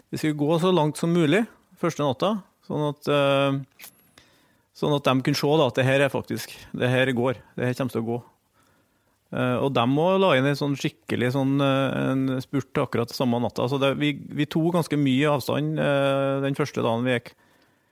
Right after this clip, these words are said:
Men <laughs> nå, nå er det sånn, da, at da går den på en liten smell, da, når den går litt hardt, da.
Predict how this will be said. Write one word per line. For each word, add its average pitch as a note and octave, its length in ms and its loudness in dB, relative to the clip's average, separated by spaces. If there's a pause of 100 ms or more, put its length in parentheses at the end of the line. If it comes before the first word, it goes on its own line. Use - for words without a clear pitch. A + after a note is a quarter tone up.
(460)
Men C3+ 240 -2
<laughs> - 920 -2
nå, F3 100 4 (680)
nå D#3 80 2
er D#3 160 6
det F3 140 4
sånn, G3 180 2
da, G#3+ 220 4
at F#3 100 -2
da F3+ 100 4 (220)
går D#3+ 160 4
den D#3+ 120 2
på F3+ 120 4
en G#3+ 160 2
liten F3 240 2
smell, F#3 240 2
da, G#3 80 2
når F#3+ 140 0
den F3 80 0
går F3 100 2
litt F3 160 0
hardt, G3 160 -2
da. G3 140 2